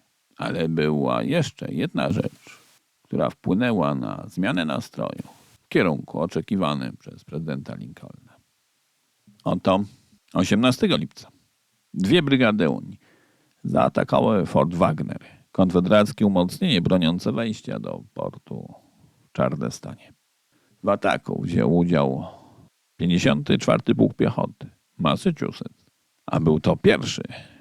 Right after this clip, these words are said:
pokazowy czarny pułk. Czarni żołnierze zdobyli parapet frontu i utrzymali go przez godzinę,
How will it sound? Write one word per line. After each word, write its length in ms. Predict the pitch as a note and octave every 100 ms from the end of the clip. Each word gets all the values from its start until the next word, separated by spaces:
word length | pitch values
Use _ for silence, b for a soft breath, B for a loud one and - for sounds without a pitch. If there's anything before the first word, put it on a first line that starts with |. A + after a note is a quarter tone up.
| B
pokazowy 640 | - - B1+ F2+ D#2 B1+ B1+
czarny 380 | - - - -
pułk. 480 | - - - - - - _ _ _ _
Czarni 360 | - F2+ F#2 G2+
żołnierze 760 | F#2+ G#2 B1 - - - - B B B B
zdobyli 520 | F2+ F2+ G2+ F3 D#2+
parapet 600 | - F2+ C2+ - - -
frontu 520 | - - G#1 - - C#2
i 60 |
utrzymali 500 | C2+ - E2 C#2+ F#2+
go 120 | F#2
przez 280 | - A2+ G2+
godzinę, 520 | A2+ C3 G#2 F2+ G1+